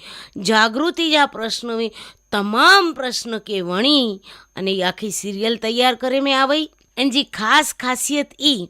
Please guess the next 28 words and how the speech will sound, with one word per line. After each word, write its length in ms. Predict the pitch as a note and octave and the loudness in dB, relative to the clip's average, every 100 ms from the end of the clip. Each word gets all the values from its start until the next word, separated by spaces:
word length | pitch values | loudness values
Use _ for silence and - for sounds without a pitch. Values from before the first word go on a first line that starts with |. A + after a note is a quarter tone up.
| _ _ _ _ _ _ | _ _ _ _ _ _
કે 120 | D4 E4 | 0 0
પાંજી 540 | - B3+ C4+ C#4+ D#4+ | 0 0 2 4 2
લોકબોલી 800 | B3 G#3+ D#4 - C#4 C4 A3+ A3 | 4 4 4 2 -2 -2 -2 -4
મેવી, 340 | F#3 E3 C#3+ - _ _ - - - | -6 -8 -12 -20 _ _ -20 -12 -6
એટલે 220 | D4 E4 | -2 0
લોકબોલી 920 | G#3+ A3+ E4+ - D4+ D#4 D#4 E4 F4 - _ _ _ _ - | 2 4 4 2 -2 -2 0 0 -2 -4 _ _ _ _ -4
હૈયેથી 440 | A#3 C4+ F4 E4 D4 | 0 2 2 0 -4
હૈયે 380 | F#3 A3+ C4 | -4 0 0
સુધી 320 | A#3 G#3 F3 F3 | 0 -6 -10 -12
પૂજે. 420 | C#3+ C3 A2+ - _ _ _ - - - | -14 -16 -18 -20 _ _ _ -20 -14 -12
એટલે 300 | - D4 C4 | 0 2 4
ઈ 260 | C#4 C#4 | 0 -4
ત્યારે 540 | B3 _ - A#3 C#4 D#4 | -6 _ -2 2 4 4
એન 220 | C#4+ B3+ | 2 0
જા 140 | A3 | 0
ભાવ 260 | E3+ E3+ G3+ | -2 0 0
પહોંચી 320 | G#3 G3+ F3 | 0 -4 -2
વેને. 300 | A#3+ B3+ D#4 E4+ - - - - _ | -2 0 -2 -4 -16 -20 -20 -20 _
ત્યાર 180 | B3+ C4+ | 2 2
કચ્છ 300 | - A#3+ A#3+ | 0 -4 -2
મહિલા 380 | B3+ C4 C4 B3+ | -2 2 2 2
વિકાસ 340 | B3 B3+ B3+ | 0 -2 -2
સંગઠન 600 | - A3+ A#3 A#3+ B3 B3+ | -4 -4 -4 -2 -2 0
જા 340 | A#3+ A#3+ B3+ B3+ - - | 2 2 0 -4 -18 -10
ડાયરેક્ટર 540 | E3+ G#3+ A3+ A#3+ - A3+ | 0 2 2 -2 -2 -2
વા 160 | A3+ | 0
સુષ્માબેન 640 | A3 A3 G3 A#3 A3 G#3+ G3+ - | -2 -4 -6 -2 2 2 0 0
આયંગર 580 | F#3 G3+ B3 C4 E4+ | 2 4 4 2 0